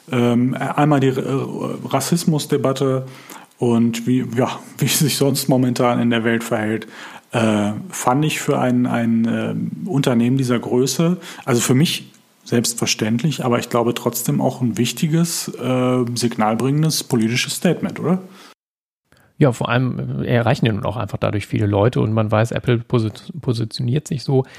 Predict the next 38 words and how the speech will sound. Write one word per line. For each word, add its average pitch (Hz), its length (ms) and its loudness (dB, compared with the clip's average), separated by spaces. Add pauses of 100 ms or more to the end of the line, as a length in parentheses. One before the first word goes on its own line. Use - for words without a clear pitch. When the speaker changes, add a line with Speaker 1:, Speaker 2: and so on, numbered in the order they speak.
(160)
Speaker 2:
vor - 180 -6
allem 120 220 2
auch 110 100 0
im 123 80 2
Hinblick 117 240 2
auf 110 160 0
die 117 140 -2
U 113 120 2
S 107 120 0
A, 160 320 4
ne, 147 140 2
Speaker 1:
Mhm. 131 120 2
Speaker 2:
dass 120 120 0
man 123 320 -2
da 123 180 0
im 120 280 0
Land 113 220 2
auch - 140 -6
vielleicht - 260 -2
da, 123 300 0
äh, 135 100 -4
die 143 60 -2
Speaker 1:
Ja. 143 80 0
Speaker 2:
Themen 127 260 2
durchaus 123 320 0
relevant 117 400 4
sind 185 340 0
und 139 140 0
Speaker 1:
Ja. 139 80 0
Speaker 2:
man 123 140 0
da 120 100 0
eben 120 160 -2
so 120 100 -2
als 117 160 -2
großes, 123 540 0
äh, 120 120 -6
führendes 120 500 2
Unternehmen, 117 580 2